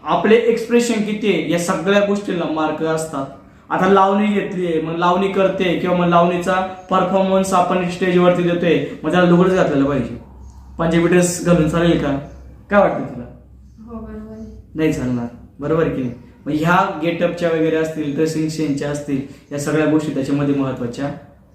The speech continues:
Speaker 1: आहेत. दोघींना पण माझा पुढचा प्रश्न असा आहे,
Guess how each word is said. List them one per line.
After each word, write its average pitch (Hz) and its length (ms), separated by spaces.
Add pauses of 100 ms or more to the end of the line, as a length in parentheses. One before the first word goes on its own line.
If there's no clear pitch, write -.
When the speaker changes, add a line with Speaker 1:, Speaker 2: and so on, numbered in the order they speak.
(100)
Speaker 1:
आहेत. 123 260 (920)
दोघींना 180 500
पण 214 140
माझा 202 260
पुढचा 185 280
प्रश्न 165 280
असा 135 220
आहे, - 380